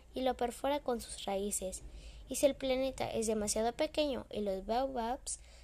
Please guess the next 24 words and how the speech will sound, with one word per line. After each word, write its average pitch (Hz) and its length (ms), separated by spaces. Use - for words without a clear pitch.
son 254 260
numerosos, 240 720
lo 226 280
hacen 208 340
estallar. 208 500
Durante 302 440
mucho 330 320
tiempo, 220 520
su - 160
única 370 360
distracción 247 760
fue - 300
la 240 140
suavidad 233 680
de 254 100
las 240 240
respuestas 214 560
del 214 140
sol. 269 300
Este 403 300
nuevo 330 320
detalle 285 500
lo 254 140
supe 269 540